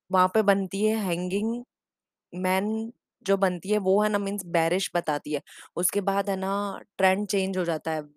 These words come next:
market down आने लगता है। Simple है, पहले market ऊपर जा रहा था, वहाँ पे hanging man बना, उसके बाद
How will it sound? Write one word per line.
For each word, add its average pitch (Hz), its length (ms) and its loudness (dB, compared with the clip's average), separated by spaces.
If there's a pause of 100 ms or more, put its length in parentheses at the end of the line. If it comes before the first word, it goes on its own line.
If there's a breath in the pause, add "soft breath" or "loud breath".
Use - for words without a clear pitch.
(240)
market 175 360 0
down 175 300 2
आने 170 200 -2
लगता 147 320 -6
है। 131 80 -6 (720)
Simple 190 300 0
है, 156 180 -6 (460)
पहले 170 200 2
market 185 380 -2
ऊपर 185 260 0
जा 180 180 2
रहा 175 120 2
था, 190 140 -2
वहाँ 170 300 0
पे 190 60 6
hanging 180 500 -2
man 180 280 -2
बना, 160 340 -2 (100)
उसके 160 260 -4
बाद 185 200 2